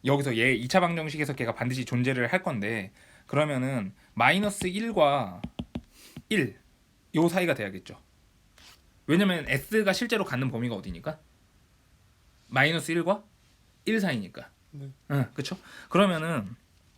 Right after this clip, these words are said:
Speaker 1: 여기서 알파, 베타가 있는데 알파가 지금 더 작은 거잖아요. 그럼 가정할 수가 있는 게 알파가 더 작은 범위, 마이너스 일보다 더 작은 범위에서 중근을 가질 수가 지금 없으니까 하나는 반드시 여기가 일이면 돼요.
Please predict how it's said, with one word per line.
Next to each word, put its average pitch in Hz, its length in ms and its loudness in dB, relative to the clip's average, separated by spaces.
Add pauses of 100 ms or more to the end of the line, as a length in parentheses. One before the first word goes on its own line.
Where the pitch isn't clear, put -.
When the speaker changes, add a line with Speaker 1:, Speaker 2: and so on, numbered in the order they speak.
(600)
Speaker 1:
여기서 165 240 2
알파, 156 460 4
베타가 143 340 -2
있는데 117 400 -2 (240)
알파가 185 600 4
지금 135 220 -2
더 123 100 -2
작은 151 720 0
거잖아요. 101 340 -4
그럼 123 220 -2
가정할 165 420 0
수가 156 220 -2
있는 110 260 -2
게 104 380 -4 (340)
알파가 180 360 4
더 139 100 -6
작은 147 400 2
범위, 170 440 0
마이너스 147 440 0
일보다 180 260 -2
더 139 100 -2
작은 127 360 -2
범위에서 147 360 -2
중근을 123 500 0
가질 117 220 -4
수가 131 260 -4
지금 117 240 -6
없으니까 113 600 -2 (320)
하나는 247 400 6
반드시 127 320 -2
여기가 110 320 -2
일이면 202 360 0
돼요. - 140 -16